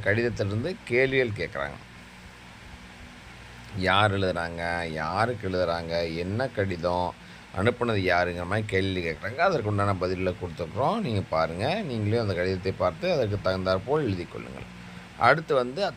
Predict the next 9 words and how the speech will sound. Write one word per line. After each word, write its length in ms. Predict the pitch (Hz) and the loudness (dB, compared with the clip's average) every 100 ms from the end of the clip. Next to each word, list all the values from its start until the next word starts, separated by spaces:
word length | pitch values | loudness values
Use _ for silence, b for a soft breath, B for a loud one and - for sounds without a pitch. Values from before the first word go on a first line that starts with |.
| 143 | 2
தாத்தா 400 | 139 180 170 185 151 131 | 4 4 4 4 4 0
என்ன 180 | 143 131 120 | 0 2 2
எழுதுவாரு? 500 | 117 110 95 90 90 90 | 2 4 4 4 0 -2
நீங்க 180 | 113 143 - | 0 0 2
தாத்தாவா 420 | 113 127 143 131 120 | 2 2 2 4 4
இருந்தா 180 | 117 147 127 | 4 0 0
என்ன 160 | 117 110 | 2 2
எழுதுவீங்க? 420 | 104 98 98 98 101 92 | 2 2 0 0 0 0
அப்படிங்கிறதுக்கு 600 | 92 90 90 92 107 | -2 -4 -4 -6 -2